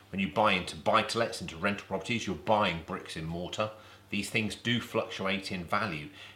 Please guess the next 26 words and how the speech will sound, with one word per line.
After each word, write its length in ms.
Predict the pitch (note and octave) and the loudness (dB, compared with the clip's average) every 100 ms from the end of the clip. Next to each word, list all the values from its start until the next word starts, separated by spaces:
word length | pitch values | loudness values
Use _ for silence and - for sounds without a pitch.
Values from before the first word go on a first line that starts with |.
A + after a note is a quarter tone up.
| - | -12
and 160 | F2 E2 | -10 2
that 240 | B2 - | 2 2
fluctuation 1000 | - B2+ - - G#2 G#2+ G#2 - D2 F2+ - | -2 0 0 0 2 2 0 -6 -6 -8 -4
is 320 | F2 D#2+ - | -2 -2 -6
your 400 | E2 G#2+ C3+ C3 | 2 6 8 8
reward 800 | G#2 A2 F#2+ G#2+ C#3 F2+ B2 - - - - | 6 4 4 4 6 6 4 2 -4 -16 -12
for 80 | |
putting 400 | - - A2+ G#2+ | -10 -4 -4 -2
your 180 | G#2 A2 | 2 2
money 480 | G2 F#2+ G#2+ G#2+ E2 | 2 2 4 4 2
at 240 | F2+ G2 | 0 -2
risk 380 | F#2 F#2 - - - - - | 2 2 2 -6 -16 -20 -10
in 140 | E2+ | -8
the 60 | E2 | -6
capital 440 | - F#2+ - F2 | -2 -2 0 -4
markets. 640 | E2+ F2 E2+ - - - - - - - | 0 0 -2 -10 -12 -14 -16 -20 -20 -10
Okay, 200 | - G2 | -4 -4
so 140 | - | -4
you, 220 | D#2+ D#2+ - - - - | -4 -4 -8 -16 -18 -14
you 100 | D2+ - | -12 -12
place 440 | - C3 C#3 - | 0 2 4 4
your 140 | A#2+ | 4
money 260 | G2+ G2 F2+ | 6 4 4
into 300 | - B2+ - | 2 2 0
an 60 | F2+ | -2
investment, 480 | D#2+ D#2+ - A#2 | 0 -2 -2 -6